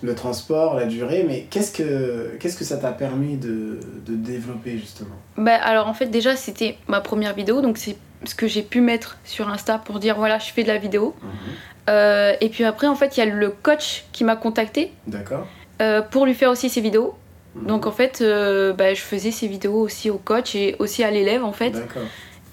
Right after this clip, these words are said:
Speaker 2: Et, euh, et voilà, après, bah, c'est vraiment des trucs qui permettent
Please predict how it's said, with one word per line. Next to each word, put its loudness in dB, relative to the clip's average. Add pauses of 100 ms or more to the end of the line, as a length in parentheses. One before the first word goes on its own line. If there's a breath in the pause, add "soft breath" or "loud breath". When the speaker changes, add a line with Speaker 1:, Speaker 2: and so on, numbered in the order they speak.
Speaker 2:
Et, 4
euh, -2 (240)
et 0
voilà, 4
après, 2
bah, 4
c'est -4
vraiment 2
des 4
trucs 0
qui -4
permettent 0